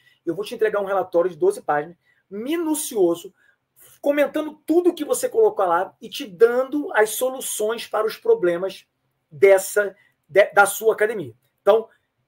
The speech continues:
os trinta primeiros vão receber uma consultoria gratuita comigo de uma hora e o diagnóstico pra recepção da sua academia. Você vai receber também como bônus a gravação do plano prático pra vender mais,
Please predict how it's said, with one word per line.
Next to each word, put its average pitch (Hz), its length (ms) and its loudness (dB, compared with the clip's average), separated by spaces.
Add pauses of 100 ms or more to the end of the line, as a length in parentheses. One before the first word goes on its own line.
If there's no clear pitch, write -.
(260)
os - 220 -10
trinta 339 260 4
primeiros 233 380 4
vão 190 120 -6
receber 202 300 2
uma 214 180 -2
consultoria 220 680 2
gratuita 240 560 0
comigo 185 300 -10
de 156 100 -8
uma 175 140 -4
hora 151 220 -4 (140)
e 170 80 -16
o 180 60 -14
diagnóstico 190 680 0
pra 190 120 -4
recepção 175 680 -8 (760)
da 180 140 4
sua 180 260 0
academia. 170 360 -4 (720)
Você 247 320 2
vai 311 140 8
receber 285 380 0
também 240 240 0
como 262 200 -6
bônus 220 320 4
a 226 60 6
gravação 233 640 2
do 247 120 -14
plano 226 300 -2
prático 185 360 -4
pra 214 120 -4
vender 226 220 -4
mais, 190 420 -10